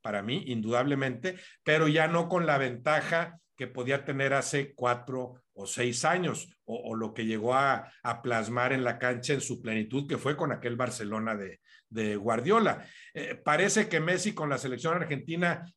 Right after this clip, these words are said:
contará con un poquito más de argumentos que en anteriores mundiales, pero lo sigo viendo muy limitado en ese sentido.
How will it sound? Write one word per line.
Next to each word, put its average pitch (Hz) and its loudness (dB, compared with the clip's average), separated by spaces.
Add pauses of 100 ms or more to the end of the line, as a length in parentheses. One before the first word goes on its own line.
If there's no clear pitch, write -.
contará 156 4
con 165 -2
un 190 -6
poquito 190 -2
más 180 2
de 190 2
argumentos 165 2
que 165 -4
en 139 0
anteriores 147 0
mundiales, 175 0 (180)
pero 214 4
lo 165 2
sigo 180 2
viendo 175 0
muy 165 -4
limitado 151 2
en 139 2
ese 135 -2
sentido. 117 -2